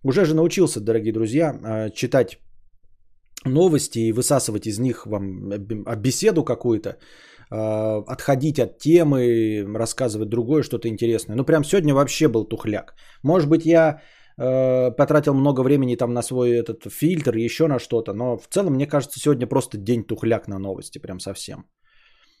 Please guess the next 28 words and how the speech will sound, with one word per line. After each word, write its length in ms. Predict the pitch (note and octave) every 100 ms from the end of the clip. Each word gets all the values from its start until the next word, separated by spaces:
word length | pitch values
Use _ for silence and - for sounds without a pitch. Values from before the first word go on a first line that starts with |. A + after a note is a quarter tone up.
| -
Этот 240 | C3+ C#3
Оксимирон 420 | C#3 - D#3 E3+ F#3+
че-то, 200 | - B2
блядь, 240 | B2+ A#2+
в-, 220 | - A#2+
всю 260 | A2 - D3+
повестку 480 | C#3+ C#3 C#3+ - A2
забил 320 | A#2+ B2 D#3
нахуй 320 | C3+ B2+ A#2
со 260 | - - A2
своей 220 | B2 A#2+
неинтересной 640 | A#2 A2+ B2 A#2+ A2+ A2+
новостью, 460 | A2 G#2+ G2 - -
как-то 280 | G#2+ - G#2+
я 100 | G#2+
не 120 | G#2+
знаю. 340 | G2 F#2+ - _ _ _ _ _ _ - - _ _ _ _ _ _ _ _ _ _ _ _ _ _ _ - _ _ -
Вот, 300 | A#2 A#2 -
и 100 | A#2
то 280 | C3+ D3+ B2
вот 160 | A#2+
эту 340 | C#3+ C3 C3 B2
про 440 | A#2+ B2+ B2 A#2 - - -
мошенническую 760 | A#2+ B2+ - C#3 A2 A2+ - B2+
схему 300 | - F3 C#3
мне 200 | A#2 C3
накинул 440 | B2 A#2+ C3+ A#2+
подписчик, 640 | A2+ - D#3 D#3+ - -